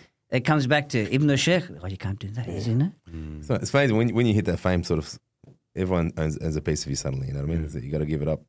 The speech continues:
Speaker 1: And that comes with it. If you know you can sing and you wanna go into singing and you're gonna be on stage,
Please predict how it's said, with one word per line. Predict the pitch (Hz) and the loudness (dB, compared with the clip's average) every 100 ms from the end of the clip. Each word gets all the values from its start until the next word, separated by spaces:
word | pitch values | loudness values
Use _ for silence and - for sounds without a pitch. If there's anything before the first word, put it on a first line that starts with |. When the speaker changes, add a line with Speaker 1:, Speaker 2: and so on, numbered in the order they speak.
| _ | _
Speaker 1:
And | 120 135 | 0 0
that | 143 | 0
comes | - 185 156 | 2 2 2
with | 135 123 | 2 0
it. | 117 | 0
If | 123 139 | -2 2
you | 165 | 2
know | 170 147 175 165 151 214 254 | 4 4 4 4 4 4 2
you | - 135 | 0 0
can | 135 139 | 2 2
sing | - 151 190 208 | 2 2 4 4
and | 151 | 6
you | 139 | 6
wanna | 139 | 4
go | 131 135 | 4 6
into | 143 151 151 147 143 - _ _ | 6 4 4 4 2 -4 _ _
singing | - - 147 143 165 180 | -4 2 4 6 6 4
and | 131 | 4
you're | 127 | 4
gonna | 135 | 4
be | 127 135 | 4 4
on | 156 | 4
stage, | 151 - 156 156 180 180 | 2 2 4 4 2 -2